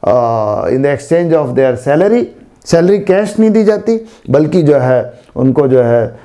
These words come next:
uh, land दे दिया जाता है। तो वो जो लैंड होता, होता है वो उनकी जागीर कहलाता है। जो land है वो कहलाता है उनकी जागीर,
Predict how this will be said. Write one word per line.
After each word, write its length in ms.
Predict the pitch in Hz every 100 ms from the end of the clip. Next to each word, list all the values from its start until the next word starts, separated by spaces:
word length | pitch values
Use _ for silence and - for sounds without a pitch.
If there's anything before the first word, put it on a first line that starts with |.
| - -
uh, 160 | -
land 400 | 120 127 175 214
दे 100 | 208
दिया 220 | 202 208 202
जाता 260 | 190 202
है। 180 | 190 208
तो 140 | -
वो 120 | 226 240
जो 120 | 262
लैंड 420 | 190 175 254 262
होता, 320 | 208 190 -
होता 300 | 156 143 160
है 60 | 170
वो 200 | 160 208
उनकी 320 | 180 139 156
जागीर 460 | 123 120 123 147 -
कहलाता 400 | 104 90 - -
है। 100 | - - - - _ - - - _ _ _ - _ - - - - - _ -
जो 100 | 113
land 340 | 110 190 233
है 340 | 160 120 117 - - -
वो 400 | 135 180 202 - -
कहलाता 420 | 135 123 117 147
है 180 | 127 139
उनकी 380 | 110 113 123 110
जागीर, 480 | 107 101 120 107